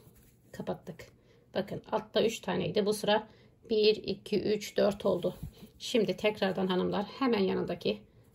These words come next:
boşluğa bir tane sık iğne. Bir sonrakine bir sık iğne daha yaptım. İpimi hafif şöyle gevşettim. Bunu burada bırakıyorum. Tekrar ipimi bu tarafa doğru alacağım. Yine geldik buraya bakın.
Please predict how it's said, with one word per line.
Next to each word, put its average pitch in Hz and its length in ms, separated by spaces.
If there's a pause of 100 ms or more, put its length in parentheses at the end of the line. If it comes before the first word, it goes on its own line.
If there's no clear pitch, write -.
(240)
boşluğa 185 580
bir 196 200
tane 175 240 (280)
sık - 360
iğne. 214 320 (800)
Bir 233 60
sonrakine 196 680 (840)
bir 214 120
sık - 280
iğne 185 240
daha 170 180
yaptım. 214 640
İpimi 214 280
hafif 202 300
şöyle 190 260
gevşettim. 208 800 (1500)
Bunu 196 200
burada 190 260
bırakıyorum. 202 580
Tekrar 202 600 (680)
ipimi 202 320
bu 196 80
tarafa 196 320
doğru 202 180
alacağım. 214 680 (440)
Yine 214 180
geldik 208 460
buraya 185 220
bakın. 165 260